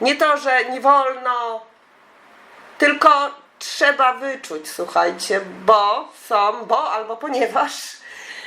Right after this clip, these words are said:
są osoby, które, mm,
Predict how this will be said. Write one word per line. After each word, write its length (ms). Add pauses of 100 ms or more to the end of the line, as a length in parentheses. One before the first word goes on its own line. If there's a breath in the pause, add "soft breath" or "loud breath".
(120)
są 500
osoby, 880
które, 580
mm, 340